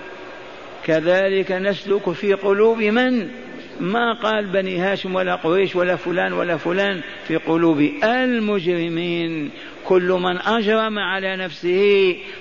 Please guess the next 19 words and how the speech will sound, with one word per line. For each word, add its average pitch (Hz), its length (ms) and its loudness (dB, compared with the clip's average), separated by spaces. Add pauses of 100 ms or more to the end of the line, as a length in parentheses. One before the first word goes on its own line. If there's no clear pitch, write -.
فصب 196 520 -2
عليه 185 420 -2
أطنان 190 360 -2
الذنوب 185 460 -2
والآثام 185 840 0 (300)
فاسودت 190 640 2
وتعفنت 196 840 -2
وما 185 260 -4
أصبحت 185 440 -4
روحا 190 320 2
صالحا، 185 720 0 (920)
ي-، 208 280 4 (920)
يطيب 220 680 2
له 214 380 2
أن 208 60 0
يسمع 208 440 0
الكفر 202 300 0
ويتلذذ 180 720 2
به، 135 320 -4